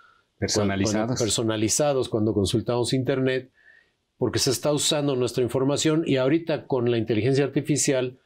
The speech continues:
Speaker 2: se están usando también toda la, el discurso, todo lo que se dice en obras literarias, en canciones, en películas,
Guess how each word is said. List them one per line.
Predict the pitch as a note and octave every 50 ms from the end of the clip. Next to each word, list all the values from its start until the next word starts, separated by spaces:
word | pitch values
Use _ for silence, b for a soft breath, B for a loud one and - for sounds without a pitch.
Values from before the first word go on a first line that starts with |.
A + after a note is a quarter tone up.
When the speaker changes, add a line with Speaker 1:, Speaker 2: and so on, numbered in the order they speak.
| b b b b b b b b
Speaker 2:
se | b - -
están | A#2+ - - C3+ B2+ C3
usando | C3 A#2+ - D3+ C3+ B2+ B2 C3 B2+ -
también | - B2+ A#2 A#2+ A#2 B2+ B2 B2 B2+ C3 B2+ - - - _ _ _ _ - - _ _ _ _ _
toda | - D3 C#3 C#3 C#3
la, | C3+ C3+ B2+ A#2+ A#2+
el | - - A2 A2+ - - G#2+ G#2+ F#2+
discurso, | A2+ G#2+ - - - - - D#3+ E3 E3 - - - - A2 F2+ - _
todo | E3+ D#3+ D#3 - D#3 D3
lo | C#3 C3 A#2+ G#2
que | - B2
se | - - - B2+ A#2+ A#2
dice | A#2+ C3+ C#3 A#2+ - - B2 B2 B2+ B B B B B B B B B B B _ _
en | C3+ C3 B2+ C3
obras | C3 B2 B2+ B2 A2 -
literarias, | A#2 A2 - A2+ A2+ A2 A#2 A#2 A#2 A2+ A#2 A#2 A#2 A#2 A2 -
en | A2+ G2 G2+
canciones, | - A2+ G2+ G2 F#2+ - - A#2+ A2+ A2 A2 G#2+ A2 A2 G2+ -
en | G2+ F#2+
películas, | - - G#2+ G2+ G2+ A2+ A2 - - A#2 A#2 A2+ A2 A2+ A#2+ - -